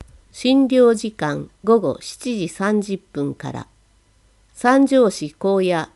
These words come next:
一の十三の六十七。電話、零二五六三二の零九零九。夜間の急な病気の相談、十五歳未満、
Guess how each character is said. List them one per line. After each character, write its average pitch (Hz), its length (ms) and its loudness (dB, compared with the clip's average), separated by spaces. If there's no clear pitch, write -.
一 190 300 -4
の 170 200 0
十 202 240 -4
三 151 320 -4
の 139 120 -6
六 143 280 -6
十 160 280 -6
七。 147 300 -8
電 202 280 2
話、 175 240 -2
零 247 320 6
二 196 260 0
五 180 240 4
六 170 400 -4
三 226 400 -2
二 214 200 0
の 185 300 -2
零 226 260 2
九 190 300 -2
零 151 340 -6
九。 131 320 -8
夜 262 180 4
間 202 340 0
の 156 140 0
急 226 280 2
な 208 240 2
病 185 280 0
気 196 180 -4
の 180 140 2
相 160 280 -2
談、 143 300 -6
十 247 260 2
五 233 140 2
歳 208 300 0
未 185 180 0
満、 127 340 -4